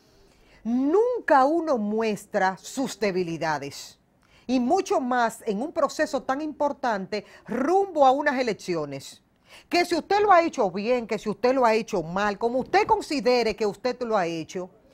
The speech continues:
usted no puede enseñarle las espuelitas al enemigo,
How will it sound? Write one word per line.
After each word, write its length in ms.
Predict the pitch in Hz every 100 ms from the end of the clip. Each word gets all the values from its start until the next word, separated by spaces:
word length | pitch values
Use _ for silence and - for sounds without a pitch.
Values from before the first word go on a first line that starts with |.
| - -
usted 360 | 277 277 339 370
no 180 | 359
puede 400 | - 302 294 285
enseñarle 640 | 269 - 240 247 262 262 247
las 180 | 233 220
espuelitas 840 | 233 240 214 226 262 196 214 202 - - -
al 200 | 285 277
enemigo, 760 | 247 220 220 294 359 392 466